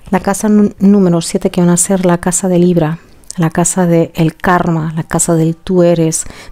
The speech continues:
del compromiso hacia los demás. Por lo tanto, aquí hay un compromiso álmico, un compromiso en tu carta natal y la de ellos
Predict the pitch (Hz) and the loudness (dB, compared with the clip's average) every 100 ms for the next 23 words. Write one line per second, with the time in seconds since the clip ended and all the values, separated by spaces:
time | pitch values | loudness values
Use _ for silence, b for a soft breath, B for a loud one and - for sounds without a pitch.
0 | - 175 170 - 170 165 165 165 160 170 | -2 0 0 -2 -2 -2 -2 0 2 2
1 | - 180 - 160 160 156 - 156 156 160 | 0 -2 -2 -2 -2 -4 -4 -2 0 0
2 | - 156 156 165 165 175 170 165 165 175 | -2 -4 0 -2 -2 -4 -2 0 2 0
3 | 175 160 156 - 160 160 - 156 165 160 | 0 -2 -2 -2 0 -2 -2 0 0 0
4 | 165 165 165 B B B B B B 180 | -2 -6 -10 B B B B B B -2
5 | 170 180 170 170 165 - 175 170 170 160 | 0 0 0 0 0 0 -2 -2 -4 -4
6 | - 170 160 - 160 165 165 b b b | -2 -2 -2 -2 -2 -2 -6 b b b
7 | - 180 165 151 156 156 165 151 143 - | -8 0 2 2 2 2 0 -4 -10 -14